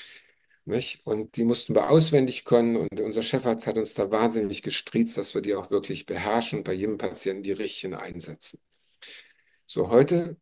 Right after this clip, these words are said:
<clears throat> vierzig Jahre später oder zwanzig Jahre später, ist es so, dass alle diese Herzrhythmusmedikamente, alle vom Markt genommen worden sind,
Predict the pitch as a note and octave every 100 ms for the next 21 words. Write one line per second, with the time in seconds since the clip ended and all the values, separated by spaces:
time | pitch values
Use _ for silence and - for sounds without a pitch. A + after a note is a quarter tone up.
0 | - D#3 C#3+ A#2+ - _ _ - - A#2
1 | A2+ G2+ F#2 F#2+ - A#2+ C#3+ C#3 A2 F#2
2 | F2 _ - A2 B2 B2 A2 G#2+ G#2+ -
3 | A#2+ C3+ D#3+ D#3+ D#3+ - - - - _
4 | _ _ - B2+ C#3+ - A#2 A#2+ A#2+ -
5 | - - C#3+ G3+ A3 - D#3+ D3+ D#3+ D#3
6 | C#3+ - B2+ - - C#3+ D#3 D#3 A#2 -
7 | - A2+ G#2+ G#2+ G#2+ G2 F#2 F#2 F#2 -
8 | - C3 F#3 D#3+ D#3 C3 A#2 B2+ D#3 -
9 | F#2+ F#2 F#2 F#2 F2+ F#2 F#2+ F2 F#2+ A#2
10 | D3+